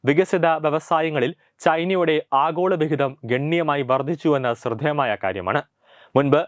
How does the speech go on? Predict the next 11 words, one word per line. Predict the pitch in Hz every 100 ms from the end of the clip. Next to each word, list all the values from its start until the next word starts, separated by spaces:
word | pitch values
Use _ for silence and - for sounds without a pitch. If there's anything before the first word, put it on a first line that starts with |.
| _ 120
അമേരിക്കൻ | 139 147 143 147 147
ഉൽപ്പാദന | 139 - 151 151
മേഖലയിൽ | 147 147 139 131 156 -
തകർച്ചയുണ്ടായിരുന്നപ്പോൾ | 131 139 - 151 143 147 151 139 113 - _ _
അത് | 110 127 -
പ്രധാനമായും | 117 139 147 156 135 123 113 _
പ്ലാസ്റ്റിക്, | 127 123 - 147 139 _ _ - 117
ലോഹങ്ങൾ, | 131 147 123 143 117 _ -
തുണിത്തരങ്ങൾ, | 127 139 151 139 123 113 - 123
കളിപ്പാട്ടങ്ങൾ | 135 - 143 143 131 131
തുടങ്ങി | 117 127